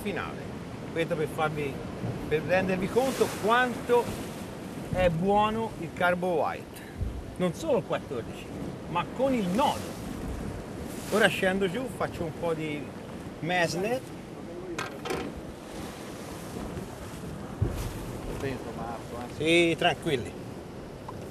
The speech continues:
Speaker 1: Eccomi. Metto un pochino più vicino all'acqua. I telespettatori Italian Fishing T V sono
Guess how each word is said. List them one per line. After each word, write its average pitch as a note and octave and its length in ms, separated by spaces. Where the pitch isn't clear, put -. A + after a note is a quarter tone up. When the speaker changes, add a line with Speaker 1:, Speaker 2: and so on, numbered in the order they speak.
Speaker 1:
Eccomi. - 480
Metto D#3 300
un D#3 100
pochino E3+ 360
più E3+ 300
vicino F#3 400
all'acqua. G#3 640
I - 2250
telespettatori A3+ 760
Italian A3+ 360
Fishing A#3 400
T A3+ 100
V A#3 180
sono G3+ 220